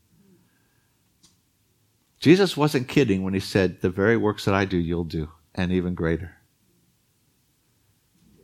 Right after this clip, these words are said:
I don't know what greater works. Actually, I do. A lot of people argue, "What greater works?" Jesus raised people from the dead. That's, that's pretty good.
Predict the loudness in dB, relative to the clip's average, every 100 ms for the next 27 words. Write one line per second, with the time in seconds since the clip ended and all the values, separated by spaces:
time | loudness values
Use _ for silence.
0 | _ -4 0 0 0 -2 -4 2 4 6
1 | 4 2 0 0 -4 -6 -6 -12 -20 _
2 | _ _ 0 2 2 0 0 -4 -4 -12
3 | _ _ _ _ _ -20 _ _ _ _
4 | _ _ 2 2 2 0 0 0 0 2
5 | 2 2 2 2 0 2 2 2 0 0
6 | 0 0 -2 -2 -4 -4 -2 -2 -2 -12
7 | -20 _ _ _ _ _ _ _ _ _
8 | _ 2 2 2 -2 -2 0 -2 -2 0
9 | -2 -2